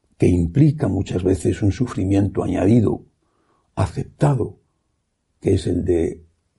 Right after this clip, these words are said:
pagar las consecuencias por estar a su lado y por defenderle a Él. El sufrimiento que nos viene dado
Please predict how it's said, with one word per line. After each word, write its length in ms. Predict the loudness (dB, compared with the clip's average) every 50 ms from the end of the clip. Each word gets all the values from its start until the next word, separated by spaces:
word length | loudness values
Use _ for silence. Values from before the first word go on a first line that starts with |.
| _ -10
pagar 440 | -8 -4 -2 0 0 0 0 -2 -2
las 220 | -4 -8 -8 -8
consecuencias 920 | -10 -12 -10 -10 -12 -8 -4 -2 -2 -2 -2 -4 -6 -8 -8 -8 -12 -16 _ _ _ _ _ _
por 180 | -4 -2 0 0
estar 360 | 0 -2 -4 -6 -4 -4 -2
a 80 | -4 -4
su 160 | -4 -4 -6
lado 240 | -4 -4 -4 -4 -4
y 60 | -4
por 200 | -4 -6 -6 -4
defenderle 680 | -4 -4 -4 -4 -4 -4 -4 -4 -4 -4 -4 -2 -4 -2
a 40 | -2
Él. 260 | -4 -6 -8 -10 -16 _ _ _ _ _ _ _ _ _ -2
El 120 | 0 2
sufrimiento 840 | 4 4 4 4 6 6 6 8 8 8 6 6 6 4 2 2 2
que 120 | 2 2 2
nos 260 | 4 4 2 2 4
viene 340 | 4 6 6 6 6 6 4
dado 420 | 2 0 0 0 -2 -2 -4